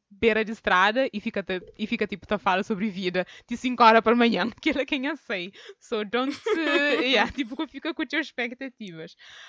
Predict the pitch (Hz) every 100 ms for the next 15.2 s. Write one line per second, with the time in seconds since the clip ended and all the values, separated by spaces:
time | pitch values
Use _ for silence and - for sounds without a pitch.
0 | - 277 339 370 415 330 254 285 277 240
1 | 214 180 185 254 285 269 254 285 262 202
2 | 156 165 _ _ _ - - 175 147 _
3 | _ _ _ _ 175 190 180 180 202 240
4 | 262 269 240 247 254 247 240 220 - 226
5 | 190 190 180 - _ - 226 285 294 262
6 | 247 247 220 226 - 202 - 180 180 269
7 | - 202 208 220 262 233 240 226 226 240
8 | - 220 220 208 208 196 214 214 202 180
9 | 160 165 _ _ _ _ 214 214 - 226
10 | 208 165 160 214 269 214 214 214 254 -
11 | 262 269 277 - 220 208 - 208 156 151
12 | 151 220 - _ - _ _ _ - 202
13 | 175 156 262 277 277 247 196 190 214 214
14 | 233 220 233 - 214 226 214 233 208 220
15 | 185 180